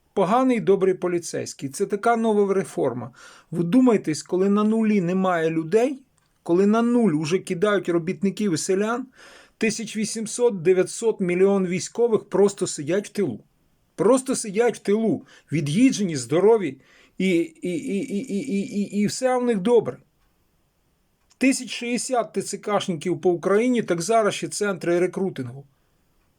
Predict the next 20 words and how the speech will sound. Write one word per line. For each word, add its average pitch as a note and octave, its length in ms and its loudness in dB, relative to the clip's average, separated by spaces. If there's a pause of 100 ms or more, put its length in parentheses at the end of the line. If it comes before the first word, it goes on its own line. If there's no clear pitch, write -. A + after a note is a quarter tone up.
(140)
А E3+ 140 0
на A3 120 4
нулі B3 320 4
хто A3 260 0
воювати F3 460 0
буде? C3 320 -6 (880)
Худі, G#3 460 2
нещасні, A3+ 680 2
недоїджені, F#3 760 0
хворі A3+ 400 2
робітники, G3 600 0
селяни, G#3 480 -2
так E3+ 200 -4
вони A#3+ 220 0
вже F3+ 220 -2
ж D3 60 -6
закінчуються. F3+ 760 -6 (800)
Аго, F#3 480 4
Міністерство F#3 680 -2
оборони, E3+ 520 -2